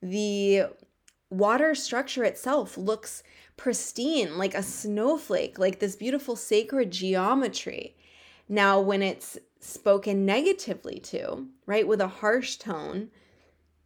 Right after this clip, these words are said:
it's chaotic, right? Nothing's in alignment. It looks scattered. It looks maybe even, like, all clumped together. If you can, just even do a Google search if you haven't researched this before.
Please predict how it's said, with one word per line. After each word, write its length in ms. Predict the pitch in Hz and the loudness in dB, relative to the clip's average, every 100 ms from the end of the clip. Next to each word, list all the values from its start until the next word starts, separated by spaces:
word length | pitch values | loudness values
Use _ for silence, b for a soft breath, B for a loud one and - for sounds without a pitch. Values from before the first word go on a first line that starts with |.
| _ _ _ _ _ _ _ _ - | _ _ _ _ _ _ _ _ 0
it's 220 | 247 - | 0 0
chaotic, 840 | - 240 240 220 269 - 64 - - | -10 -2 0 2 0 -2 -8 -16 -2
right? 280 | 190 196 202 | 4 4 4
Nothing's 580 | 208 226 247 269 262 | 2 2 2 0 2
in 80 | 247 | 0
alignment. 640 | 240 220 196 233 208 131 | 0 0 0 0 -2 -4
It 160 | 113 185 | -4 -2
looks 220 | 208 208 | -2 -4
scattered. 760 | - - - 175 214 185 143 156 | -10 -6 2 4 6 4 2 0
It 260 | 185 185 | 2 2
looks 320 | 208 214 - - | 0 -2 -4 -4
maybe 360 | 190 202 214 | 0 0 0
even, 440 | 214 208 202 202 196 | -2 -2 0 0 0
like, 260 | 180 - | -2 -2
all 220 | 226 247 226 | 2 4 4
clumped 380 | - 214 208 | -2 -4 -4
together. 600 | - 196 196 202 - - B B B B | -6 0 2 2 0 -4 B B B B
If 140 | 240 | -2
you 280 | 247 247 240 | 0 2 0
can, 320 | 254 269 226 | 0 2 2
just 180 | 214 220 | 0 0
even 220 | 220 220 | -2 -2
do 200 | 208 208 | 0 0
a 80 | 196 | 2
Google 340 | 202 220 233 | 0 0 0
search 300 | - 175 180 | -2 -6 -6
if 140 | 185 190 | -8 -6
you 60 | |
haven't 440 | 190 190 185 180 - | -6 -6 -4 -6 -6
researched 720 | 202 285 311 - - - - | -4 -4 -4 -6 -6 -8 -10
this 220 | - - | -10 -10
before. 560 | - 180 180 98 - | -10 -8 -8 -8 -10